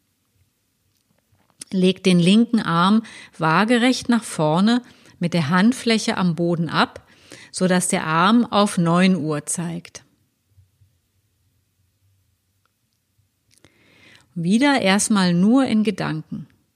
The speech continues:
Geht mit der linken Hand von neun über zwölf bis drei Uhr. Dreht den Arm da, wo es euch hilft.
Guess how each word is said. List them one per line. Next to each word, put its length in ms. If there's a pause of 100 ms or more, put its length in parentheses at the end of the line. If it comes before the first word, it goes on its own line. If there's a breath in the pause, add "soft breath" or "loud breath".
(720)
Geht 380
mit 160
der 100
linken 520
Hand 320
von 360
neun 520 (540 loud breath)
über 340
zwölf 880
bis 240
drei 540
Uhr. 480 (1600 soft breath)
Dreht 320
den 160
Arm 380
da, 340
wo 160
es 120
euch 260
hilft. 600